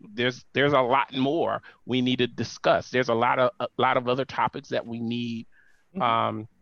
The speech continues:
Speaker 1: to talk about. And so this is the perfect time. You know, the climate is right
Speaker 2: And
Speaker 1: for
Speaker 2: I can't
Speaker 1: something like
Speaker 2: even,
Speaker 1: this.
Speaker 2: I can't even begin to express my wholehearted thanks to all of you,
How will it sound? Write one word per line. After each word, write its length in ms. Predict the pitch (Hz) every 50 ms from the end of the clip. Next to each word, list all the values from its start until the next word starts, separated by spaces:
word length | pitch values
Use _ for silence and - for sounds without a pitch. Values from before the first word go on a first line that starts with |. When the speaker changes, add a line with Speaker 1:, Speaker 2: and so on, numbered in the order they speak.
| _ _ - - - - _ _ _
Speaker 1:
to 140 | - - 139
talk 320 | - - 135 123 147 -
about. 320 | - - 104 92 95 - - _ -
And 320 | - 117 113 110 107 110 - _ -
so 420 | - - 131 120 117 110 117 - - _ -
this 260 | 110 107 143 147 -
is 260 | 151 151 139 120 110 104
the 160 | 127 139 143
perfect 460 | - - - 143 139 - - 127 -
time. 560 | - - 147 147 143 104 98 92 92 101 107 - _ _ _ _ _ _ _ _ _ _ _ -
You 100 | - 117
know, 280 | 123 113 113 113 131 131
the 100 | - 117
climate 440 | - - - 139 131 135 143 139 127
is 160 | 127 113 104
right 400 | 104 110 107 107 123 139 104 - _ _ _ _
Speaker 2:
And 80 | - _ _ _ _ _ _ _ _ - 226
Speaker 1:
for 60 | 233
Speaker 2:
I 40 | 220
can't 80 | 247 254
Speaker 1:
something 360 | - 247 233 226 220 - 214
like 140 | 214 214 208
Speaker 2:
even, 100 | 196 190
Speaker 1:
this. 480 | 95 101 98 107 - - - - - _ _ _ _ _ _ -
Speaker 2:
I 80 | 220
can't 260 | 220 - 247 226 214 208
even 280 | 185 185 185 185 170
begin 400 | 165 160 151 196 196 196 196 190 190
to 180 | - 196 170
express 840 | 165 165 - - - - - 196 185 180 175 170 - - - - - _ _ _ _ _ _ _ _ _ _ _ _ -
my 140 | - 175 160
wholehearted 680 | 165 - 214 208 202 185 165 190 185 175 165 143 - -
thanks 600 | 170 165 170 160 156 - - - - - - - _ -
to 160 | - - 165 -
all 260 | - 170 170 180 175 170
of 140 | 170 156
you, 380 | 156 175 202 208 208 214 233 233